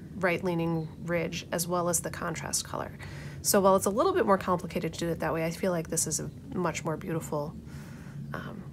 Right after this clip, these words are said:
finished project. So now that I've shown you how to do the right leaning ridge, I will finish up that row, we'll come back, and I'll show you how to do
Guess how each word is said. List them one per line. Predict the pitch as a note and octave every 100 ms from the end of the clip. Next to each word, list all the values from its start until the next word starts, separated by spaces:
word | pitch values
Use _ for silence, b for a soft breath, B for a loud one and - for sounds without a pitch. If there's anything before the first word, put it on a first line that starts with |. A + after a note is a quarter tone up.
| - - -
finished | - D#3+ -
project. | - - - - - - B B B
So | - F3
now | E3+ F#3+
that | A#3
I've | E4 D#4
shown | - A#3
you | A3+
how | G#3
to |
do | F#3+
the | F3+
right | D#3+ E3 G#3 A#3+ - - -
leaning | F3+ D#3+ D#3+
ridge, | D3 C3+ - A3 - - B B B B B
I | E3+ F3
will | E3
finish | E3 C4+ D#4 D4+
up | A#3
that | G#3 -
row, | E3+ D3+ F#3 D4+ -
we'll | F#3
come | - G#3
back, | F#3+ E3 B3 - - D#3
and | F3+ F3+ - -
I'll | E3
show | F3+ E3+
you | F3
how | F3
to |
do | E3 F3+ G#3+